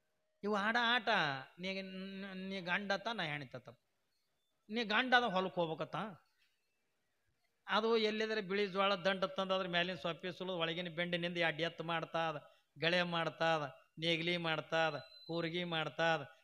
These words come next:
ಇಟ್ಟೆಲ್ಲ ಮಾಡ್ತಾ ಅದ. ಮಾಡಿ ಅಲ್ಲೇ ಬಂಡಿ ಮಗ್ಲೇ ಏನ್ರಿ ಹೋಗಿ ಅಂದ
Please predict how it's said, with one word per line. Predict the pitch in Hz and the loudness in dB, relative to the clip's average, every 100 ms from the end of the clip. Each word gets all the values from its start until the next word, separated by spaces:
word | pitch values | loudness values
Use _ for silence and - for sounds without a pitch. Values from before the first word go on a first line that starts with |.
| - | -6
ಇಟ್ಟೆಲ್ಲ | 185 - 170 170 175 190 | -4 -2 -2 0 0 0
ಮಾಡ್ತಾ | 170 160 160 165 165 | 0 -2 0 2 4
ಅದ. | 151 - - - | 4 -2 -12 -2
ಮಾಡಿ | 170 185 196 | 2 4 4
ಅಲ್ಲೇ | 175 175 196 160 | 2 2 0 0
ಬಂಡಿ | 170 175 190 | -2 -2 -2
ಮಗ್ಲೇ | 175 180 160 220 254 - - _ _ _ - | -2 -4 0 4 4 0 -20 _ _ _ -4
ಏನ್ರಿ | 185 202 233 - - | 0 2 0 -2 -6
ಹೋಗಿ | 165 190 185 | 2 4 4
ಅಂದ | 185 | 2